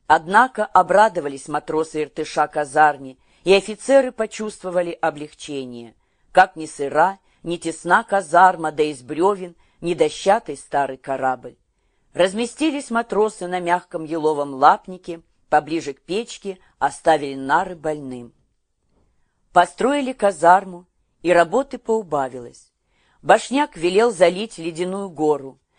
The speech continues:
заставлял людей кататься с горы на гнутых салазках, бегать на лыжах.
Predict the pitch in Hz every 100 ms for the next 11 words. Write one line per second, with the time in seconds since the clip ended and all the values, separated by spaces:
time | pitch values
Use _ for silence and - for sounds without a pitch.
0 | _ - 151 185 202 190 214 220 202 180
1 | 202 226 180 175 202 208 185 151 170 175
2 | 202 165 147 180 208 170 - 151 156 190
3 | - 170 170 _ _ _ 139 208 226 233
4 | 190 190 165 143 131 127